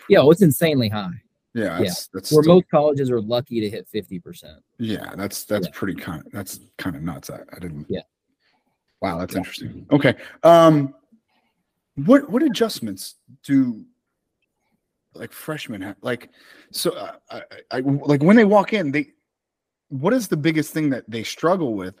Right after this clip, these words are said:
Speaker 2: I don't, is it, is it the disciplinary stuff? Is it the workload? Uh, what, what do
Speaker 1: Yeah.
Speaker 2: they struggle with?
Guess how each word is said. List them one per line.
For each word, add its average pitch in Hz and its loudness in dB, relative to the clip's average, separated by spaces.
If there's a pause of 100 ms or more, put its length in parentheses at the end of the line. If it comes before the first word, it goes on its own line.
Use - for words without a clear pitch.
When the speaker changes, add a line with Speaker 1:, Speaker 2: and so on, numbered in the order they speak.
(920)
Speaker 2:
I 131 -12
don't, - -12
is 143 -4
it, 139 -4 (1600)
is 135 -2
it 117 -6
the 117 -4
disciplinary 147 -2
stuff? 139 -6
Is 104 -8
it 101 -8 (260)
the 110 -8
workload? 131 0 (300)
Uh, - -16
what, 156 2
what 165 0
do 135 6
Speaker 1:
Yeah. 127 4
Speaker 2:
they 113 -2
struggle 151 -4
with? 85 -12